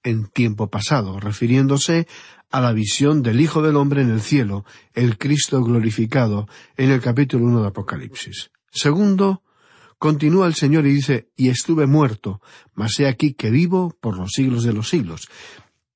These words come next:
Y Jesucristo vuelve a dar instrucciones a Juan y escribe las cosas que son. Esta mención la pronuncia en tiempo presente, refiriéndose al presente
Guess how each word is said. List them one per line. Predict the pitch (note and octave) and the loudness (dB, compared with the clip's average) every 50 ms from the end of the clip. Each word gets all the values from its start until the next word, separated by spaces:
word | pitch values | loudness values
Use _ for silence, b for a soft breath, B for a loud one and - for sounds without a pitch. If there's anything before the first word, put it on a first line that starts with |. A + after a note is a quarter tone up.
| _ - | _ -4
Y | D3 D3 | -2 0
Jesucristo | E3 F3 - F#3 E3 G#3+ A3 A3 - G#3 F3 | 2 2 0 0 0 0 -2 -2 0 0 2
vuelve | E3+ F#3 F3+ F3 E3 | 2 4 4 4 4
a | D#3 | 4
dar | D#3 D#3+ D3+ | 4 4 4
instrucciones | D3 C#3 - - B2 A2 - D3 D3 C3+ B2+ A2+ B2 | 2 2 0 -2 -4 -2 0 0 0 2 2 0 -2
a | A2 | -2
Juan | - - D#3 D#3 C#3 A#2+ - b b b b b b b b | -2 0 0 2 0 0 -2 b b b b b b b b
y | - A2+ A2+ | -2 -2 -2
escribe | A2+ - - D3 D#3 D#3+ D3+ C#3 | -2 -2 -2 0 0 2 2 0
las | B2 A2+ A2 - | 0 -2 -4 -6
cosas | - B2 B2 - - B2+ - | -6 -6 -6 -4 -4 -6 -6
que | - C3+ | -4 -6
son. | B2+ - - G2+ - - - _ _ _ _ _ _ _ _ _ _ _ _ _ _ _ - | -6 -6 -6 -8 -10 -12 -20 _ _ _ _ _ _ _ _ _ _ _ _ _ _ _ -6
Esta | C3 C3 - D3 | -4 -2 0 2
mención | D3+ D3+ C#3+ C3 - D#3+ D#3+ E3+ E3 E3 D#3+ - - | 4 4 2 2 2 2 2 4 2 2 0 -2 -2
la | C3+ C3 B2 | 0 0 0
pronuncia | A#2 B2 B2 C3+ D3 D#3 D3+ - E3 D#3 C#3 - _ - | 0 2 2 4 4 4 2 2 0 0 0 -2 _ -6
en | G#2+ A2 G#2 G2 F#2+ | -4 -2 -2 -2 -2
tiempo | - - C3 C3 C3 B2 C3 B2 | -2 0 2 2 2 2 0 -2
presente, | - A2+ A2+ A2+ - D#3+ C3+ G#2+ F#2 G#2 G2 B B B B B B B | -2 -2 -2 0 2 2 2 0 0 -4 -8 B B B B B B B
refiriéndose | A#2+ B2+ C#3 B2+ D3 C#3+ D#3+ F#3+ G3 F#3+ G3 F#3+ - G3+ G3 G3 - - | -2 -2 0 2 2 2 4 4 2 2 0 -2 -2 -2 -2 -4 -4 -6
al | - B2 A2+ | -4 -4 -4
presente | - - A2 A2 - D3 D3 D#3 C#3+ - D#3 D3+ E3+ - | -4 -4 -6 -2 0 0 0 0 0 0 -2 -2 -4 -6